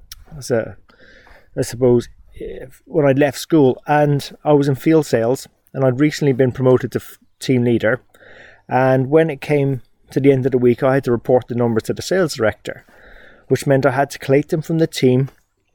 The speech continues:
speak them into a voicemail box. And I'd done that for everyone except for one team member who said, uh, they hadn't quite finished yet, or working on a few, um, uh, called,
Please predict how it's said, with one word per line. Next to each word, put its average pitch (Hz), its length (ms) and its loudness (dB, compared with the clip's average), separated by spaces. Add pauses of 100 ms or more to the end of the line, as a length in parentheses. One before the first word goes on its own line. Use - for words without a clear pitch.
(240)
speak - 300 -2
them 139 120 0
into 139 280 0
a 120 60 2
voicemail 120 640 0 (260)
box. - 500 -4 (640)
And 147 320 0
I'd 147 140 2
done 214 180 0
that - 160 0
for 165 120 2
everyone 131 480 0
except 139 360 -4
for 151 100 -2
one 165 220 2
team 131 240 -2
member 120 300 2
who 127 180 0
said, 135 400 0
uh, 127 180 2 (120)
they 147 80 0
hadn't 147 180 -2
quite 135 220 -2
finished 131 460 -2
yet, 123 280 2 (480)
or 131 100 -6
working 135 320 0
on 127 160 0
a 123 60 -4
few, 120 460 2 (420)
um, 107 360 -6
uh, 120 120 -14
called, 143 540 0